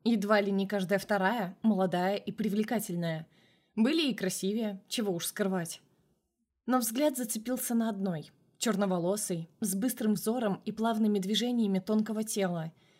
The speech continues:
с этим нежным лицом и явным внутренним стержнем, скрытым под вынужденной гибкостью перед условиями. Тогда в башне почтаря он увидел ее не в первый раз. До этого уже была мимолетная встреча, когда девушка проходила по коридору, сопровождая свою королеву.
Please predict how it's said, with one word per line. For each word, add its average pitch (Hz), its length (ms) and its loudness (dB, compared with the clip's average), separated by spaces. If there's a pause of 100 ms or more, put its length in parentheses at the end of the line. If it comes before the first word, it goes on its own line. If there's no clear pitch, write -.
(140)
с - 100 -8
этим 214 280 2
нежным 208 360 0
лицом 185 540 -2 (300)
и 254 80 2
явным 220 580 2
внутренним 226 580 0
стержнем, 180 680 -2 (260)
скрытым 196 600 0 (120)
под 208 360 0
вынужденной 196 600 2
гибкостью 175 800 -2
перед 208 240 0
условиями. 175 720 -2 (960)
Тогда 240 300 4
в 220 80 -4
башне 220 320 2
почтаря 202 560 -2
он 220 140 4
увидел 208 340 0
ее 196 200 0
не 220 120 6
в 214 100 -6
первый 190 260 0
раз. 165 360 -4 (360)
До 220 140 4
этого 269 280 0
уже 185 200 2
была 214 360 2
мимолетная 190 720 2
встреча, 202 420 -4
когда 180 280 0
девушка 190 420 -2
проходила 202 480 0
по 202 120 -8
коридору, 196 600 0
сопровождая 190 640 0
свою 180 280 0
королеву. 175 560 -2